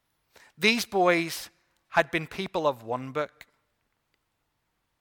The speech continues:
For fifteen years, these boys had been taught the scriptures. For fifteen years, these boys had been given values from God's word.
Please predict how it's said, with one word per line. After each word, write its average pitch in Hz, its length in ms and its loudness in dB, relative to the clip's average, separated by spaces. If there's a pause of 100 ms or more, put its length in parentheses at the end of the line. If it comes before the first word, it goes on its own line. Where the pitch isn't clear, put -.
(440)
For 202 140 4
fifteen 233 500 2
years, 202 360 2
these 208 260 0
boys 185 340 0
had 170 140 0
been 156 160 -6
taught 175 320 2
the 143 80 -12
scriptures. - 800 -8 (1120)
For 214 140 4
fifteen 226 640 0
years, 214 380 2 (200)
these 220 320 2
boys 214 300 4
had 190 160 4
been 180 140 -2
given 185 280 0
values 196 600 4
from 175 340 0
God's 156 400 0
word. 131 500 -10